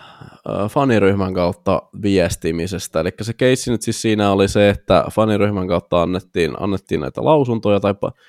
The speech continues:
faniryhmien johtajat kutsuttiin palaveriin joukkueen johdon ja seurajohdon kanssa, ja tota, siellä sitten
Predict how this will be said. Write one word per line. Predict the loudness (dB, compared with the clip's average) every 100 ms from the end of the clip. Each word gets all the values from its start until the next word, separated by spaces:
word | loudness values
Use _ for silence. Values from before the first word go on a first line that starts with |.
| _ _ -2
faniryhmien | 2 4 4 2 2
johtajat | 2 0 -4
kutsuttiin | -6 -10 -8 -6 -4
palaveriin | 0 0 0 -2 -2 -4
joukkueen | -6 -6 -4 -4
johdon | -4 -4 -4
ja | -4 -6 -10
seurajohdon | -6 -4 -2 -2 -4 -6
kanssa, | -8 -8 -8 -6
ja | -6
tota, | -6 -6 -6 -6 _ _ _ _ _ _ _
siellä | -8 -6 -4
sitten | -8 -6 -6